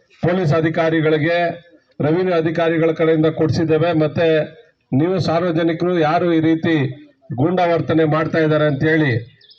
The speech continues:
ಆ, ಸರ್ಕಾರಿ ಜಮೀನನ್ನ ಕಬಳಿಸ್ಕೊಳಕ್ ಬಂದಿದ್ದಾರೆ, ಅಂಥವ್ರ ವಿರುದ್ಧ ಇವತ್ತೇನು ನಾವು ಕಂಪ್ಲೇಂಟ್ ಅನ್ನ ಕೊಟ್ಟಿದ್ದೀವಿ, ಅದು ಸೀರಿಯಸ್ ಆಗಿ ಖಂಡಿತ ಪೊಲೀಸ್ ಅವ್ರು ತೆಗೆದುಕೊತಾರೆ. ಇಲ್ಲ ಅಂದ್ರೆ ಈ ವಿಷಯವನ್ನ ನಾನು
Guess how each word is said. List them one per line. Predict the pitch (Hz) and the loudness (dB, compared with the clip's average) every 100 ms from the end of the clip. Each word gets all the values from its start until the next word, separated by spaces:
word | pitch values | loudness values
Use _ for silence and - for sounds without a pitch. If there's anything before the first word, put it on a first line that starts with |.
| 131 | -2
ಆ, | 135 | 0
ಸರ್ಕಾರಿ | 131 156 - 175 170 | 0 -2 0 0 0
ಜಮೀನನ್ನ | 156 156 160 160 156 | 0 0 2 2 0
ಕಬಳಿಸ್ಕೊಳಕ್ | 147 143 156 139 160 156 127 | 0 -2 -2 0 0 0 0
ಬಂದಿದ್ದಾರೆ, | 151 165 156 131 127 123 - - - _ 135 | 0 2 2 2 0 -2 -10 -20 -20 _ -4
ಅಂಥವ್ರ | 151 165 160 | -2 0 0
ವಿರುದ್ಧ | 156 165 160 | 2 0 0
ಇವತ್ತೇನು | 165 151 151 147 165 | 0 0 -2 0 0
ನಾವು | 160 147 | 0 -2
ಕಂಪ್ಲೇಂಟ್ | - 151 160 160 | -4 -2 0 0
ಅನ್ನ | 156 139 | 0 -2
ಕೊಟ್ಟಿದ್ದೀವಿ, | 139 147 160 139 127 143 165 - - - - _ - | -2 -2 0 0 0 0 0 -2 -14 -20 -20 _ -4
ಅದು | 131 175 196 208 - | -2 0 -2 -4 -4
ಸೀರಿಯಸ್ | 156 160 165 147 | -2 0 0 0
ಆಗಿ | 156 143 175 180 - | 0 0 -2 -2 -2
ಖಂಡಿತ | 143 160 160 | 0 0 0
ಪೊಲೀಸ್ | 165 131 151 156 151 | -2 0 0 0 0
ಅವ್ರು | 139 | -2
ತೆಗೆದುಕೊತಾರೆ. | 139 139 131 135 127 110 - _ _ - - | -2 -4 -2 -2 -2 -4 -6 _ _ -20 -6
ಇಲ್ಲ | 139 165 | 0 2
ಅಂದ್ರೆ | 165 180 190 | 0 0 0
ಈ | 156 | 0
ವಿಷಯವನ್ನ | 151 160 165 160 156 170 214 220 - - - - - | 2 0 0 0 0 0 0 -4 -12 -20 -20 -20 -6
ನಾನು | 123 151 185 202 208 - | -2 0 0 0 -2 -6